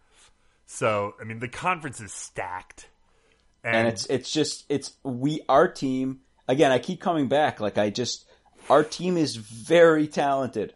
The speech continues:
Speaker 2: across the starting five, but there are a lot of other very talented teams that have the balance and just, they just have
Speaker 1: Depth.
Speaker 2: figured out, they just figured out what they wanna do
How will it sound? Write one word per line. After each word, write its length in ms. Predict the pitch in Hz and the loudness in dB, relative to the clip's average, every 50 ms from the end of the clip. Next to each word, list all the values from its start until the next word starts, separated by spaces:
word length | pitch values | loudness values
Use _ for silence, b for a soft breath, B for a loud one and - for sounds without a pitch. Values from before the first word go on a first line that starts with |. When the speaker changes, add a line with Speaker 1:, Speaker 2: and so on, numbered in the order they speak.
| _ - | _ -6
Speaker 2:
across 400 | 117 113 - 127 120 120 117 - | -6 -4 -2 0 -2 -2 -2 -4
the 80 | - 117 | -10 -12
starting 380 | - - 127 117 117 113 110 101 | -8 -2 0 0 2 0 -2 -6
five, 460 | - 104 101 92 87 80 73 - - _ _ _ _ - | -6 -4 -4 -4 -4 -6 -10 -14 -20 _ _ _ _ -4
but 160 | 117 107 - | -4 -2 2
there 140 | 117 123 127 | 4 4 4
are 40 | |
a 60 | 127 123 | 4 4
lot 220 | 120 117 117 117 | 4 2 2 2
of 100 | 110 110 | 2 0
other 180 | 110 110 107 101 | 0 -2 -2 -4
very 360 | 90 101 98 98 98 95 92 | -4 -2 -2 -2 -2 -2 -4
talented 520 | - 110 92 92 92 92 - 95 85 - | -8 -8 -6 -6 -6 -8 -8 -12 -14 -12
teams 540 | - 104 98 98 92 90 87 85 78 - - - | -10 -8 -6 -6 -6 -8 -10 -10 -12 -14 -14 -8
that 220 | 107 95 92 - - | -6 -6 -6 -6 -6
have 360 | 101 92 90 87 85 - - | -6 -4 -4 -4 -6 -8 -12
the 80 | - | -12
balance 800 | 87 - 92 87 85 82 82 85 82 78 - - - - - - | -10 -6 -4 -4 -2 -2 -4 -6 -8 -10 -12 -12 -10 -12 -12 -10
and 300 | - 92 87 85 82 80 - _ _ - | -8 -6 -6 -6 -8 -12 -18 _ _ -12
just, 220 | 104 92 - - | -12 -12 -12 -10
they 120 | 139 151 | -10 -8
just 160 | 143 165 165 143 | -6 -6 -2 0
have 80 | 147 110 | 2 2
Speaker 1:
Depth. 120 | 123 135 | 2 2
Speaker 2:
figured 240 | 165 143 117 131 117 | 2 0 -2 0 2
out, 320 | 120 113 104 95 - - 98 101 - b b b b b b | 4 4 4 2 0 -4 -12 -16 -16 b b b b b b
they 120 | 160 160 | -2 -2
just 200 | 156 165 - - | 0 -2 -2 -2
figured 200 | 196 180 175 170 | -2 0 4 4
out 120 | 160 151 151 | 6 6 6
what 140 | 147 147 156 | 4 2 0
they 80 | 147 | -2
wanna 220 | 143 143 139 139 123 | -2 0 -2 -4 -4
do 260 | 113 120 104 78 | -6 -6 -8 -8